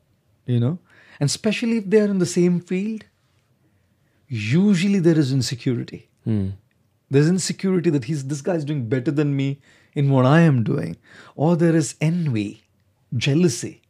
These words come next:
Speaker 1: Uh, sometimes it goes to the extent of sabotaging that other person's work as well,
Speaker 2: Mm, mm,
Speaker 1: you know?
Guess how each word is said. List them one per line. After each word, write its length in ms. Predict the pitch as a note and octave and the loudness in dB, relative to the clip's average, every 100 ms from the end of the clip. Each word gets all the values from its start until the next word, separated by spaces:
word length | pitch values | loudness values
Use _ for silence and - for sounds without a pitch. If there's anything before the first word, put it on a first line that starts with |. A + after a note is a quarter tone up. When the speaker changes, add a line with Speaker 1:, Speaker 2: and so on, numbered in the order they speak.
| _ _ _ _ _ _ _ _ | _ _ _ _ _ _ _ _
Speaker 1:
Uh, 120 | - B2+ | -8 -4
sometimes 640 | - C#3+ D3+ D#3 D#3+ C#3+ | -2 -2 0 0 -2 -2
it 160 | C#3+ A#2 | -4 -2
goes 220 | D3 C#3+ | -2 -2
to 80 | C#3+ | -2
the 100 | D3+ | -2
extent 420 | C3 - D#3 C3+ | -2 -4 -4 -2
of 140 | C#3+ | -4
sabotaging 720 | - D3+ D#3+ G3 D#3 C3+ C3 B2+ | -4 -4 -4 -4 -4 -6 -8 -10
that 160 | B2+ | -12
other 160 | - - | -12 -12
person's 420 | - A#2+ B2+ A#2+ | -10 -12 -12 -14
work 240 | A#2 - | -16 -16
as 80 | - | -8
well, 120 | G#2+ G#2 | -2 -2
Speaker 2:
Mm, 280 | F#2 F2+ F#2+ | -2 -6 -6
mm, 140 | F2 | -6
Speaker 1:
you 100 | C3+ | -6
know? 180 | A3 | -8